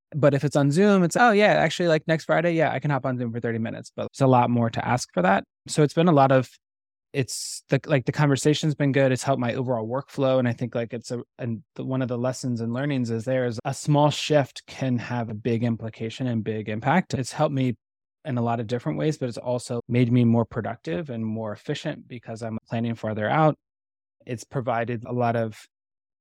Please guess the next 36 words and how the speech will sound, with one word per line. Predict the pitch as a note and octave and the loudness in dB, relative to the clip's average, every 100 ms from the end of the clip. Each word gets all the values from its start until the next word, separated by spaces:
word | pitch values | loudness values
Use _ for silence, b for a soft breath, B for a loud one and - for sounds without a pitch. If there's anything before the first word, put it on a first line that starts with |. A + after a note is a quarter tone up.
| _ _ _ | _ _ _
ongoing | C#3+ C3 B2+ A#2+ A#2+ A#2+ A#2+ A#2+ | -2 0 0 0 0 0 0 0
momentum | C3 B2+ B2 A#2 A#2+ A#2+ | 0 2 2 0 0 0
and | A#2 | -2
energy | A2+ A#2+ A#2+ A2+ A2+ | 0 0 0 -2 -4
building | A#2 A2+ A2 | -4 -6 -6
up | A2 - | -10 -12
to | C3 | -10
these | C3 B2+ - | -8 -8 -8
events, | B2 C3 F3+ - - _ _ | -8 -6 -8 -10 -16 _ _
'cause | _ A#2+ | _ -6
I've | |
gotta | A2 G#2 | -4 -6
plan, | - B2+ A#2+ A#2+ | -8 -4 -2 -2
I've | A2+ | -4
gotta | G#2+ G#2 G#2 | -4 -6 -6
start | - G#2+ G#2 | -8 -8 -8
inviting | A#2 A2 B2 B2+ | -8 -6 -2 -2
people, | A#2 A#2+ A#2 A2+ | -2 -4 -2 -4
I've | G#2+ - | -4 -6
gotta | G#2 G#2 | -6 -6
start | - A2 G#2+ - _ _ | -8 -6 -6 -10 _ _
putting | - B2 A#2+ | -2 0 2
together | A2+ A2+ A2 | 0 0 2
a | |
lot | A2 G#2+ | 2 0
of | |
different | A2 A2 A2+ | -2 0 0
things. | A#2+ B2+ E3 D3+ - _ _ _ _ _ _ | 0 0 0 -2 -12 _ _ _ _ _ _
And | - C3+ | 0 2
then | C#3+ | 4
the | C3+ | 4
other | C3+ C3 | 2 0
episodes, | B2+ C3 B2 B2 A#2 - _ _ _ _ | -2 -4 -4 -6 -8 -16 _ _ _ _
it's | - | -6
easier | E3+ C3+ C3+ | 0 4 6
to | B2 | 6